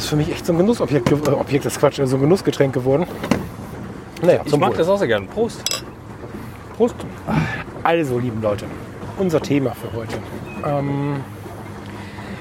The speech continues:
Speaker 1: wir haben im Fotografie tut gut Freundeskreis, also für die Hörerinnen und Hörer, die jetzt im großen Podcast immer dabei sind oder vielleicht das erste Mal dabei sind und nicht so richtig wissen, was das ist.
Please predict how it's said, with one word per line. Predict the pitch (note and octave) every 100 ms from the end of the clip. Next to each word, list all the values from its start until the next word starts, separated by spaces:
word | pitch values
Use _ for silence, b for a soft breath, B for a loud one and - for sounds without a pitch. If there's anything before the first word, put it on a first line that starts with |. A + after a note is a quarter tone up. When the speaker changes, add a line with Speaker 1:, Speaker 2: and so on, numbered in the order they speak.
| B
Speaker 1:
wir | C#3 A2
haben | D3 F#3+ A#3 A#3+ C4 - - - - - - -
im | C#3+
Fotografie | C#3 E3 D3+ C#3+ - -
tut | - C#3+
gut | F#3 D#3
Freundeskreis, | - D3 G#3+ - - G3 A3+ A#3+ -
also | C#3+ C3
für | D#3+
die | C#3 E3+ G#3 G3 - -
Hörerinnen | E3+ F#3+ F3 F3
und | D3+ E3+
Hörer, | F#3 F3 D3+
die | D3+
jetzt | D3
im | C#3+
großen | C#3+ F3+ D3+
Podcast | E3 - D#3 -
immer | D3+
dabei | C3+ C3 F3+
sind | F#3 F3+
oder | C#3 B2
vielleicht | C3+
das | C3
erste | D#3 D3+ D#3+
Mal | C#3
dabei | C3+ B2+ C#3
sind | C3+ C#3
und | C#3+
nicht | -
so |
richtig | D3 - B2+
wissen, | E3 C3+
was | B2+
das | A#2+
ist. | G3 -